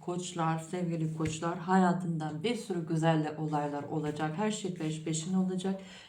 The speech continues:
Ve burada görünüyor ki bir seyahatleriniz de olacak arkadaşlar. Seyahatler olacak. Ve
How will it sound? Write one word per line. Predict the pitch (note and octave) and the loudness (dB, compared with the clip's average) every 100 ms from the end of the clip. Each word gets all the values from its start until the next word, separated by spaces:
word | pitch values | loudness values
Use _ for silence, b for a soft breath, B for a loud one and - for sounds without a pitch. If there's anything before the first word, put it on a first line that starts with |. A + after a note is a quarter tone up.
| - | -4
Ve | F#3+ | 2
burada | G#3 G3+ | 4 4
görünüyor | G3 G3 F#3 A3 - | 4 2 4 2 0
ki | G3+ | 0
bir | G3 | 0
seyahatleriniz | - G3+ G3+ G#3 G3+ G3+ F#3+ E3 | 0 0 0 0 0 2 2 2
de | D#3 | 0
olacak | D3+ D3 D#3 D#3 D3+ | -4 -6 -6 -6 -4
arkadaşlar. | C#3 - B2 - - - _ _ B B B B B - | -6 -8 -12 -12 -18 -20 _ _ B B B B B -20
Seyahatler | - G#3 G3 G3 G3 F#3 | -2 2 4 2 2 2
olacak. | E3+ D#3+ D#3 F#3 F#3+ F#3 - - _ _ _ _ _ - - - - - F#3+ | 2 2 2 2 2 0 -8 -16 _ _ _ _ _ -20 -20 -20 -20 -8 0
Ve | F3+ G#3 | 2 2